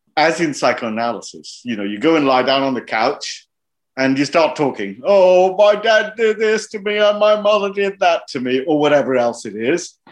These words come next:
And before you know it, the next day you come in and you say something similar. And then you say something similar. And there is what one might call the deep content, some deep thing that you keep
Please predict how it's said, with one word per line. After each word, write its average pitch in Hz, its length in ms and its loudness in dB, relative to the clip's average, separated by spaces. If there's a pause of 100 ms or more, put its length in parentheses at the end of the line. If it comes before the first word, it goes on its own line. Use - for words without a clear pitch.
(220)
And 165 200 -2
before 220 320 -8
you 214 140 -6
know 135 240 2
it, 143 180 -4 (520)
the 151 80 0
next 170 340 -4
day 135 120 0
you 139 160 -2
come 139 240 -4
in 139 60 -4
and 151 120 -2
you 156 80 0
say 151 300 -2
something 147 400 -6
similar. 92 380 -8 (220)
And 117 120 -6
then 127 160 0
you 139 120 0
say 147 220 0
something 151 380 -2
similar. 123 400 -4 (480)
And 123 220 -10
there 139 400 0
is 117 480 -4 (540)
what 131 260 -2
one 120 200 -6
might 113 260 -10
call 123 240 -10
the 110 120 -10
deep 117 460 -10
content, 107 420 -14 (480)
some 117 560 -8
deep 180 320 -14 (320)
thing 101 300 -8
that 95 160 -16
you 104 140 -16 (120)
keep - 480 -14